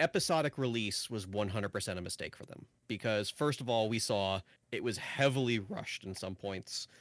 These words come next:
Though I will say I did not notice any technical issues in this one. So, for whatever happened in episodes three and four, they smoothed that out by episode five.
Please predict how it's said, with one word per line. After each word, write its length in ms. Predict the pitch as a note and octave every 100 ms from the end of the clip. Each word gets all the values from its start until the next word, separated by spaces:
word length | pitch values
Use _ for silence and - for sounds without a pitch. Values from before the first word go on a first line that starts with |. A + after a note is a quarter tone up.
| -
Though 140 | C#3 D3+
I 80 |
will 160 | D3 F3
say 420 | F3 D3+ B2 A2+ -
I 80 | A2+
did 140 | G#2+
not 180 | A#2+ G#2+
notice 240 | A2+ G2
any 160 | G#2 F#2+
technical 440 | - G2 F2+ G2+
issues 300 | G2 G#2+ G#2
in 60 | F2
this 160 | -
one. 160 | - - - -
So, 460 | - F#2 F#2 F2+ - - _
for 280 | - A#2+ A#2 -
whatever 540 | - A#2 B2+ C3+ C#3+
happened 540 | C3+ B2 - G#2 G#2 G2
in 180 | G2 -
episodes 840 | A2 A2 - G#2 G2+ F2+ - - -
three 240 | A2 G#2
and 120 | F#2+
four, 420 | - G2+ F#2 F#2 - _ _ -
they 140 | G2
smoothed 400 | E2+ - B2 A2+
that 180 | A2 F#2
out 140 | F#2+ -
by 140 | F#2
episode 340 | F2 F2+ -
five. 400 | - - - -